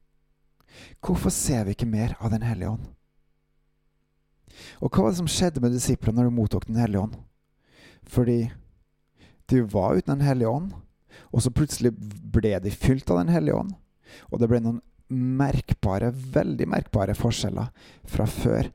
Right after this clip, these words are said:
til med. La oss gå til Apostelens gjerninger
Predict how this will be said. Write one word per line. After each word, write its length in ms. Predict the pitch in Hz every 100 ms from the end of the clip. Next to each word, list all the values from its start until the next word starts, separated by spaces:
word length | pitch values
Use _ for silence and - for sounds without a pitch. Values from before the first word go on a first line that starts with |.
| - - -
til 200 | - 104
med. 280 | 101 101 101 110 - - - - _ _ _ _ _ _ _ _ _ _ _ _ _ - - -
La 140 | 120 135
oss 80 |
gå 140 | - 131
til 100 | 117
Apostelens 440 | - 110 98 104
gjerninger 400 | 117 98 87 90